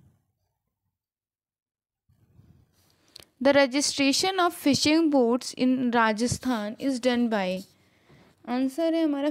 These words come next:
फिशरीज डेवलप डिपार्टमेंट। फिर according to Rajasthan Fisheries Act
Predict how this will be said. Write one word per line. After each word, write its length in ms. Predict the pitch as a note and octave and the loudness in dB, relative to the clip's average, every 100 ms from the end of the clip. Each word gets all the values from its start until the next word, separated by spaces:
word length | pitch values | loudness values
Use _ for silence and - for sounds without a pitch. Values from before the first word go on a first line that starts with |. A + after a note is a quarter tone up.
| D4 | -2
फिशरीज 440 | C4+ - B3 A#3 | -4 -2 -4 -2
डेवलप 380 | A#3 G#3 G#3+ G#3+ - | -2 -2 -4 -6 -6
डिपार्टमेंट। 800 | A3+ G#3+ G#3 G3+ A#3+ D4 G#4+ - _ _ _ _ _ _ _ _ _ - | -4 -2 -2 -4 -4 -6 -8 -20 _ _ _ _ _ _ _ _ _ -20
फिर 100 | - - C4 | -12 -6 -6
according 500 | C4 C4 B3+ D#4+ G4 | -4 -4 -4 -4 -4
to 100 | F4+ D4 | -2 0
Rajasthan 600 | A3+ A#3 B3 C#4+ D#4+ - | 0 -2 -4 -4 -4 -2
Fisheries 500 | D4+ B3+ B3+ B3 - A3+ | -2 -2 -4 -4 -4 -6
Act 200 | A#3 | -6